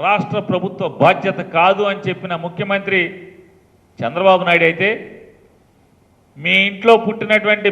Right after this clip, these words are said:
పిల్లవాడికి ఓనమాలు దగ్గరే దిగ్గి-, దగ్గరించి డిగ్రీ చదివే వరకు కూడా చదువు చెప్పే బాధ్యత ఈ ప్రభుత్వానికి అని బాధ్యతతో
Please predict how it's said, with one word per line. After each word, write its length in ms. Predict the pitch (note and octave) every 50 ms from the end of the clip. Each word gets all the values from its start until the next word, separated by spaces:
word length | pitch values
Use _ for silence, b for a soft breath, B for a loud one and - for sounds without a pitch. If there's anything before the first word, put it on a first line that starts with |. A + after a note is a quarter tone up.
| G3+ G3+
పిల్లవాడికి 760 | G3 G3 G3+ G#3 G#3+ G#3+ G#3+ G#3+ G#3+ G#3+ G3+ G3+ G#3 G3 F#3 D#3+ C#3 - - - - - - - _ _ _ _ _ _ _ _ _ _ _
ఓనమాలు 760 | - G2 A#2 D3+ F3+ G3+ A3 A#3 A#3+ A#3 A#3+ A#3 A#3 A#3 A#3
దగ్గరే 400 | A#3 A#3 A3+ A#3 A3+ A3+ A3+ A#3 A3+
దిగ్గి-, 360 | A3 G3 G#3 - - G#3 G#3 E3+
దగ్గరించి 520 | G3 G#3 - G#3+ A#3 A#3 A3+ A3 A#3 A#3 A3 F#3+ D3+ - - - - - - - - _ _ _ _ _ _ _ _ _ - C3
డిగ్రీ 340 | F#3+ A3+ G#3+ G3 B3 C4 C4
చదివే 380 | B3+ B3 B3 A#3 A#3+ A#3 A#3
వరకు 300 | A#3 A3+ A3+ G#3+ G#3 G#3+
కూడా 300 | G#3+ A3 G#3 G3+ G3+ G3+ G3 E3 C3+ - - - - - - - _ _ _ _ _ _ _ _ _ _
చదువు 300 | - D#3 F3 G#3 A3 G#3+ - G3+
చెప్పే 280 | G3+ F#3 - - D#3+ F#3 F3 - -
బాధ్యత 380 | D#3 F#3+ F#3+ - G3+ G3+ F#3+ G#3 F#3+ D#3+ C3 - - - - - - - _ _ _ _ _ _ _ -
ఈ 120 | - - E3+
ప్రభుత్వానికి 800 | E3+ - - D3 E3 F#3+ G3+ - - G3 F#3+ F#3+ F#3 F3 F3 F3+ F3+
అని 220 | F3 F3 E3+ D#3+ D3 C#3+ - - - - - - - - - D3+
బాధ్యతతో 600 | E3 G3 G3 - - G3+ G3 - G3 F#3+ G3 F#3+